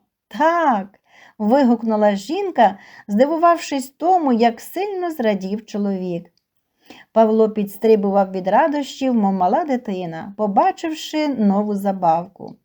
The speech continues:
Таким вона його досі ніколи не бачила. На очах чоловіка виступили сльози. «Я найщасливіший у світі», кричав Павло.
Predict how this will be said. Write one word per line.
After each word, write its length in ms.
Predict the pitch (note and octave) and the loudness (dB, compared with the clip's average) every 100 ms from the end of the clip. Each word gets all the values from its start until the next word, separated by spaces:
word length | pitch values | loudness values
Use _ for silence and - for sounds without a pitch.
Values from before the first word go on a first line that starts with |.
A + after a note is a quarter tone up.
| _ _ _ _ - | _ _ _ _ -4
Таким 400 | C#4+ G#4+ A4 G#4 | 0 4 4 4
вона 180 | F#4+ | 2
його 300 | F4 D#4+ C4+ | 2 2 2
досі 460 | A#3 A3 F4+ F4+ A#3 | 2 2 0 -2 2
ніколи 420 | A3+ A#3+ F#4 F4+ | 2 2 -2 -2
не 120 | E4 | -2
бачила. 720 | D4 B3 A3+ G3+ - F3+ E3 G3+ _ _ _ | 2 4 4 2 -4 -6 -6 -8 _ _ _
На 120 | G#3+ | -2
очах 380 | A3 A3 A#3 A3 | -2 2 2 2
чоловіка 800 | - G3 F#3 F3+ D#4 F4 D#4 D4+ - | -4 -4 -2 -2 -4 -2 0 0 -4
виступили 800 | G3+ F3 F#3+ G#3 G#3 G3+ G#3 G#3 | -6 -4 -4 -6 -12 -8 -6 -6
сльози. 640 | - G3 F#3 F3 F3 D3 - _ _ _ | -6 -4 -2 -4 -6 -12 -14 _ _ _
«Я 460 | B3 B3 A#3 A#3 B3 - | 0 2 2 0 -2 -6
найщасливіший 1800 | G#3+ A3+ B3 A3+ - - A3+ G#3+ - A3 G#3+ G3 D4 F#4+ - - D#4+ D#4 | 0 2 4 2 -4 -6 -4 -4 -4 -2 0 0 -2 -4 -10 -6 -2 -2
у 100 | D4 | -4
світі», 800 | C#4+ - A#3+ A3+ A3 G3+ F#3 E3+ | -8 -6 0 0 0 -4 -8 -10
кричав 640 | G3+ F#3+ G3 G3+ F#3 F3+ | -6 -8 -2 2 2 0
Павло. 520 | F#3 F3+ E3+ E3 D#3+ | -4 -4 -4 -4 -6